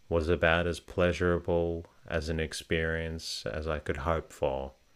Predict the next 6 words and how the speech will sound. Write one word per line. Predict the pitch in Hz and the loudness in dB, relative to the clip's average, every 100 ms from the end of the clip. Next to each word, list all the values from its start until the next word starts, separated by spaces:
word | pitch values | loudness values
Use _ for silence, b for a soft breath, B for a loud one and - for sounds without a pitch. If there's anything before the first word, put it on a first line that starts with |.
| b b b b b b b - | b b b b b b b -2
It | 85 76 | 0 2
was | 85 | 0
possible | - - 87 - 85 87 82 85 82 | 0 0 0 0 0 2 2 2 -4
to | - 87 | 0 2
get | 82 | 2
familiar | - 90 82 85 85 85 85 80 | 0 -2 0 0 0 0 0 -2